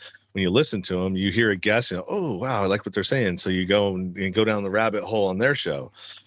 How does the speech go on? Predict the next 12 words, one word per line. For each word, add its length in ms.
And 160
so 220
there 140
was 120
all 220
these 160
amazing 400
people 300
I 40
started 280
listening 420
to, 400